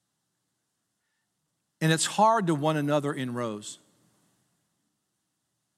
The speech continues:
So, how's that happening in your life? It happens when you get in relationship with each other.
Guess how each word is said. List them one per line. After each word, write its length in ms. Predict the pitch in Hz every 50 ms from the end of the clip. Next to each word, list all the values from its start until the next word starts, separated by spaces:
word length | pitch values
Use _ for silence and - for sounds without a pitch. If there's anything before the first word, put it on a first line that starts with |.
| _ _ _ _ _ _ _ _ _ _ _ _ _ _ _ _ _ _ _ _ _ _ _ _ _ _
So, 400 | - - 143 135 127 120 110 95 - - - _ _ _ _ _ _ _ _ _ _ _ _ _ _ _ _ _ _ _ _ _
how's 240 | - - 165 165 131
that 220 | 147 147 156 - - - - - _ _ _ _ _ _ _ _
happening 580 | _ - 165 160 156 - 127 127 117 113 104 95 - _ _ _ _ _ _ _ _ _ _ _ _ _ _ _ _ _ _
in 120 | - 127 127
your 100 | 127 127
life? 240 | 151 170 147 - 127
It 60 | 117
happens 380 | 110 127 120 - 131 123 113 113
when 180 | 123 120 117
you 240 | 117 117 113 110 107 - _ _ _ _ _ _ _ _ _ _ _ _ _ _ _
get 140 | - 135 127
in 80 | 123 120
relationship 600 | 120 113 123 131 123 - 123 110 - - 117 104 - _ _ _ - _ _ _ _ _ _ _ _ _
with 140 | 120 117 117
each 160 | 113 - -
other. 240 | 120 110 117 120